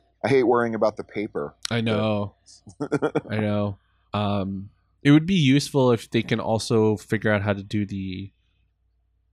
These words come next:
Speaker 2: um, their Fast Pass system, whatever it's called. Um,
Speaker 1: Hmm.
Speaker 2: you know, 'cause right now when you go, it's so funny, when you go to, um, when you stay at the hotels there,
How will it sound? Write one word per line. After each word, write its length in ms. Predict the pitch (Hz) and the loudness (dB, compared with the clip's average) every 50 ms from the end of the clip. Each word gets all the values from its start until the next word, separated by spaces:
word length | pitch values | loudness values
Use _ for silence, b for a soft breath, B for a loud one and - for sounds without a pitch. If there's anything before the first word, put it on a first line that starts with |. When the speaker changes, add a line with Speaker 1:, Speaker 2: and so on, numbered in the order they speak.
| _ _ | _ _
Speaker 2:
um, 480 | - 92 92 90 87 87 85 85 85 85 - | -6 -6 -4 -4 -6 -6 -8 -8 -10 -10 -8
their 140 | 98 92 92 | -8 -8 -6
Fast 380 | - - 113 110 117 - - | -2 2 4 4 4 2 0
Pass 200 | - 107 87 - | -4 -4 -4 -4
system, 340 | - 95 90 - - 90 90 | -6 -10 -10 -10 -10 -12 -10
whatever 280 | 90 90 92 92 95 98 | -10 -8 -8 -6 -8 -8
it's 100 | - - | -10 -10
called. 320 | - 104 101 101 101 - - - | -8 -8 -8 -8 -10 -12 -12 -10
Um, 440 | 87 87 85 82 85 85 82 87 98 | -8 -8 -8 -8 -10 -12 -12 -12 -10
Speaker 1:
Hmm. 720 | 120 123 127 127 127 123 120 117 110 104 98 90 87 76 76 - _ _ _ _ _ _ _ _ _ - | -8 -6 -6 -4 -4 -4 -4 -2 -2 -4 -4 -4 -6 -8 -10 -14 _ _ _ _ _ _ _ _ _ -6
Speaker 2:
you 80 | - 107 | -4 -2
know, 100 | 107 101 | -2 -2
'cause 180 | - 120 107 | -2 -2 0
right 180 | 113 127 135 147 | 2 2 2 2
now 280 | 120 120 123 123 123 120 | 2 0 0 2 2 2
when 160 | 117 117 117 | 2 2 2
you 120 | 113 110 | 0 0
go, 280 | 104 117 113 113 110 110 | 2 2 2 2 2 2
it's 240 | 104 117 - - - | 0 -4 -6 -2 2
so 180 | - 165 147 | 4 4 4
funny, 340 | - - 135 120 110 107 107 | 4 2 -2 -2 0 -2 -2
when 140 | 104 107 113 | -2 -2 -2
you 100 | 117 117 | -2 0
go 200 | - 123 120 120 | 2 2 2 2
to, 800 | - - - 123 117 113 113 113 110 110 107 104 107 104 107 - _ _ - | 2 -2 -2 -2 0 0 2 0 0 0 0 0 0 -2 -4 -6 _ _ -8
um, 540 | 104 104 98 95 98 95 95 95 98 98 98 _ _ _ _ _ _ _ _ _ _ _ _ _ _ _ _ _ _ _ _ - | -4 -4 -2 -2 -4 -6 -6 -8 -10 -10 -12 _ _ _ _ _ _ _ _ _ _ _ _ _ _ _ _ _ _ _ _ -10
when 180 | - - 120 117 | -4 -4 -2 -2
you 80 | 113 | -2
stay 220 | 110 - - 117 113 | -2 -2 0 0 0
at 140 | 110 - - | 0 -2 -2
the 400 | 107 104 104 101 101 98 98 95 92 | -4 -2 -2 -2 -2 -2 -4 -4 -4
hotels 540 | 110 98 - - 147 151 160 160 143 - | -4 -4 0 2 4 4 4 4 2 0
there, 380 | - 110 104 101 98 95 92 - | 0 0 2 2 2 0 -4 -6